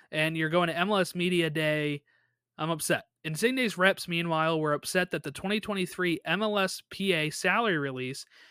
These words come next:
did not include the star's marketing deal that adds a significant chunk to his earnings. According to the release, Insigne's seven point five million guaranteed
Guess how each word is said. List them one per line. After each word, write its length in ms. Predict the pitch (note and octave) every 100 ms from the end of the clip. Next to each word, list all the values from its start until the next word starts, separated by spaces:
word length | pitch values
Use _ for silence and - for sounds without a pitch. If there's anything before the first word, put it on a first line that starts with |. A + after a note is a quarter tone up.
| _ -
did 140 | C#3
not 260 | D3 F3 A#3
include 560 | G3 - E3+ F3 F3+
the 80 | D3+
star's 480 | - D#3+ D#3 D#3+ -
marketing 500 | G3 D4+ - E3 D3
deal 280 | C3+ B2+ A#2
that 160 | C3
adds 340 | D3 E3 F#3 F3
a 60 |
significant 680 | D#3 D#3 C#3+ E3+ F3 F3+ E3+
chunk 300 | - E3 D3+
to 100 | -
his 160 | C#3+ C3+
earnings. 420 | D#3 D3+ B2 - _ - - _
According 320 | E3+ B3 C4
to 100 | A3
the 80 | G3+
release, 400 | D3+ E3+ B3 F#3+
Insigne's 520 | E3 D3+ G#3+ A3+ E3+
seven 320 | - G3+ A3+ G3
point 200 | G3 E3+
five 220 | F#3 E3
million 320 | E3+ E3+ D#3
guaranteed 640 | D3+ C#3+ C#3 C4+ F#3+ D3